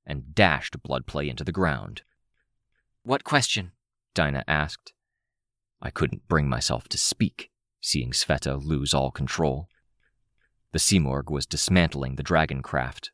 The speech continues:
pulling tech together. The Wardens were fighting a losing battle. The area was thick with blue motes. Damsel's group was present, Damsel trying to get in close.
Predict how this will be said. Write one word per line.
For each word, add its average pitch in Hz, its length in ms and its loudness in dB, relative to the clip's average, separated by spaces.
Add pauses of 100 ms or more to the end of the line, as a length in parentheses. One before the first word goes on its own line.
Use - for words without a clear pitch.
pulling 73 360 0
tech - 360 -4
together. 69 460 -2 (680)
The 98 80 4
Wardens 90 520 6
were 82 80 -2
fighting 85 400 2
a 78 60 -2
losing 80 420 0
battle. 82 440 0 (720)
The 107 160 6
area 98 380 4
was 76 260 -2
thick - 520 -2
with 69 200 -6
blue 82 240 2
motes. - 500 -2 (840)
Damsel's 82 480 4
group 85 360 -2
was 78 140 -2
present, 78 420 0 (460)
Damsel 92 420 4
trying 80 340 -2
to 78 100 -2
get 78 120 2
in 82 140 0
close. - 500 0